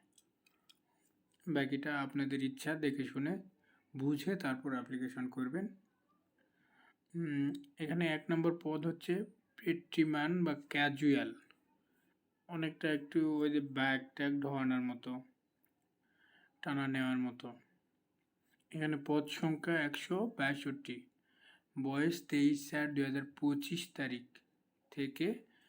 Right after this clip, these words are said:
বত্রিশ বছরের মধ্যে হতে হবে। দৈনিক হচ্ছে ছয়শো পঁচাত্তর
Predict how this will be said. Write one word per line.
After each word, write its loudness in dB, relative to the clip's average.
বত্রিশ 2
বছরের 0
মধ্যে 2
হতে -2
হবে। 4
দৈনিক 4
হচ্ছে -2
ছয়শো 2
পঁচাত্তর -2